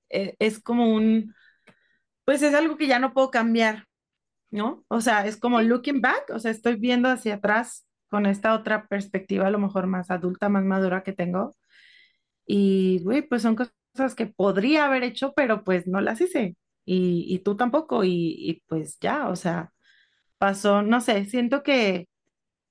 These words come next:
Speaker 1: está, está interesante como, cómo lo, lo expresó. Pero bueno.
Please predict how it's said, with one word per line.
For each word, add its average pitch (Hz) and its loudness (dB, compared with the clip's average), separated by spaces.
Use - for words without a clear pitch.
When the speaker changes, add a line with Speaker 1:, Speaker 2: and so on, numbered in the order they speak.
Speaker 1:
está, 202 0
está 208 -6
interesante 208 -2
como, 165 -4
cómo 196 4
lo, 180 4
lo 190 4
expresó. 175 -2
Pero 170 -4
bueno. - -8